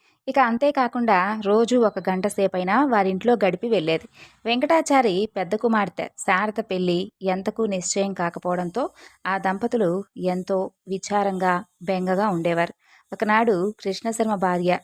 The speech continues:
రుక్మిణి సుమతితో ఒక వారం రోజుల పాటు రుక్మిణి కళ్యాణం పారాయణ చేయమని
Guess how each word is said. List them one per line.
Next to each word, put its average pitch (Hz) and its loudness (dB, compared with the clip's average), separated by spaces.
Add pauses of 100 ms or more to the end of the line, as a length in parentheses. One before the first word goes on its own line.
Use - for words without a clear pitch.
(120)
రుక్మిణి 190 -4 (340)
సుమతితో 240 2
ఒక 208 0
వారం 202 2
రోజుల 233 4
పాటు 202 0
రుక్మిణి 226 0
కళ్యాణం 208 0
పారాయణ 190 -2
చేయమని 190 -4